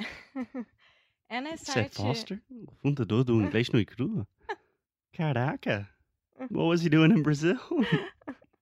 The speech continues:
Speaker 1: And then I started to answer everything that he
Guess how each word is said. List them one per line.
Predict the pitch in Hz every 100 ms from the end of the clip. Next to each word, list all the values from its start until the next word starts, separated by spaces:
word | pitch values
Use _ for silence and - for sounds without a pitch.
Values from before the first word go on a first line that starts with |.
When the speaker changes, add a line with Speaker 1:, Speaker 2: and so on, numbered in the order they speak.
| _ _ _ _ _
Speaker 1:
And | 233 254
then | 247 247
I | 277
started | 269 269 233
to | - 233
answer | 208 190 208 208 247 -
everything | - 185 185 180 175 165 156
that | 143 165 _
he | 160 139